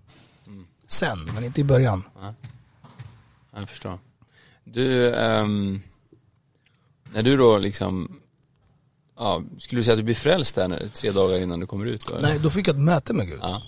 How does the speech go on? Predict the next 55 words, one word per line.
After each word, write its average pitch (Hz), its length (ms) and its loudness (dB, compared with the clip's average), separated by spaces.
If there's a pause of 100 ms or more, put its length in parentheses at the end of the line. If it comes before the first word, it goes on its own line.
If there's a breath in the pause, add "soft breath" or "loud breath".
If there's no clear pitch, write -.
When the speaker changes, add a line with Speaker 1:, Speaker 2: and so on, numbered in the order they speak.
(140)
Speaker 2:
Och 147 120 0
då, 143 220 6
så - 140 4
jag 131 80 -6
fick 151 120 -2
möta 147 280 6
Jesus 135 420 4
där. 104 120 -4
Han 117 140 -4
kom 131 280 2
in. 107 260 -2
Det 151 100 0
var 151 80 8
faktiskt 143 240 2
enda 131 220 -4
gången 147 280 6
jag 104 200 0 (120)
såg, 147 420 4 (560 soft breath)
jo, 151 220 4
en 160 120 10
annan 170 240 8
gång 147 180 4
såg 143 260 2
jag 127 120 4
ju 117 60 2
själva, 113 460 6 (500)
också - 260 4
samma 139 300 2
sak. 110 240 -2 (420)
Ljus 143 320 2
som, 117 260 0 (720 soft breath)
man 135 60 -16
ser, 143 320 -2
man, 139 200 -4
ja, - 180 -10
man, 151 220 -2
man 139 120 0
fattar - 400 -6
att 98 80 -10
det 101 60 -10
är 104 100 -8
Jesus 107 420 -6
liksom. 110 280 -12
Det 123 100 -6
är 117 320 0 (200)
ett - 120 -18
starkt - 420 -4
ljus, 127 420 0
så - 200 -6
ser - 240 -4
man 127 160 -8
liksom 113 240 -4
formen 143 440 -4
på 117 120 -8
honom. 110 200 -12